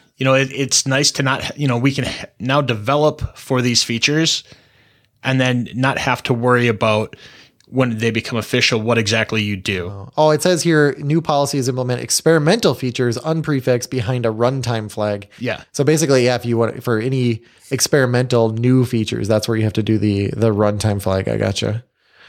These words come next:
Speaker 2: Okay. And then it'll trickle into production. I gotcha. So I'm guessing they, if, if they see, um, the prefix version, they're still gonna, they're gonna look at it for the time being. Okay.
Speaker 1: For the
Speaker 2: That makes
Speaker 1: time
Speaker 2: sense.
Speaker 1: being and for, and for existing
Speaker 2: I just
Speaker 1: uh,
Speaker 2: wanna
Speaker 1: things
Speaker 2: make
Speaker 1: that
Speaker 2: sure
Speaker 1: are
Speaker 2: they're not
Speaker 1: prefixes.
Speaker 2: breaking all my stuff.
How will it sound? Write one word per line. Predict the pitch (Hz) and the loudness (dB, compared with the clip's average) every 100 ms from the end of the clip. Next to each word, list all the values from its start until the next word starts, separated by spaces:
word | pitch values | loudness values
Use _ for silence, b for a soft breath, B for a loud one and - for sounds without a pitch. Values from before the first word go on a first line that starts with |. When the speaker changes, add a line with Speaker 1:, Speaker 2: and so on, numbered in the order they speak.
| b b b | b b b
Speaker 2:
Okay. | 135 127 107 | -2 0 0
And | 107 | 0
then | 110 | 0
it'll | 104 101 | 2 2
trickle | 113 101 104 | 0 -2 -2
into | 101 - | -4 -4
production. | 104 101 95 104 98 | -2 -2 -4 -4 -4
I | |
gotcha. | 101 104 - 110 113 - B B B | -2 -2 -4 -6 -6 -12 B B B
So | 165 | 0
I'm | 165 | 2
guessing | 175 170 143 | 2 2 2
they, | 131 | 2
if, | 123 143 - - | 2 0 -2 -4
if | 131 | 0
they | 139 123 | 2 2
see, | - 135 123 123 120 120 120 _ _ _ _ - | 2 2 4 6 4 2 -2 _ _ _ _ -4
um, | 113 107 107 104 104 101 104 104 | 0 2 2 4 2 0 -6 -4
the | 113 | -4
prefix | - 139 127 127 117 | 0 0 2 2 2
version, | 107 107 104 | 0 0 -2
they're | 101 104 | -2 -2
still | - 110 | 0 -2
gonna, | 104 98 98 | -2 -2 -4
they're | - | 0
gonna | 139 123 | 2 2
look | 123 127 | 2 2
at | 107 | 0
it | |
for | 98 | 0
the | 104 | -4
time | 101 104 98 | -2 -2 -2
being. | 95 92 92 | -4 -6 -8
Okay. | - 123 92 | -6 -4 -2
Speaker 1:
For | - 190 | -2 -2
the | |
Speaker 2:
That | 185 | 0
makes | |
Speaker 1:
time | 185 | -2
Speaker 2:
sense. | 170 | 0
Speaker 1:
being | 165 170 | 0 0
and | 165 180 | -2 -2
for, | - 180 | 0 0
and | - 160 | 0 -4
for | 147 151 | 0 0
existing | 127 110 127 120 123 113 104 - b b b | 0 0 -2 -4 -4 -6 -8 -14 b b b
Speaker 2:
I | 180 | -2
just | 185 - | 0 2
Speaker 1:
uh, | |
Speaker 2:
wanna | 214 | 2
Speaker 1:
things | 190 | 4
Speaker 2:
make | 180 | 2
Speaker 1:
that | |
Speaker 2:
sure | 180 | 4
Speaker 1:
are | 156 | 2
Speaker 2:
they're | 147 | 2
not | 135 | 2
Speaker 1:
prefixes. | 131 123 117 | 0 0 -2
Speaker 2:
breaking | 120 | -2
all | 113 | -2
my | 107 | -4
stuff. | 101 123 131 - - | -6 -2 -4 -4 -6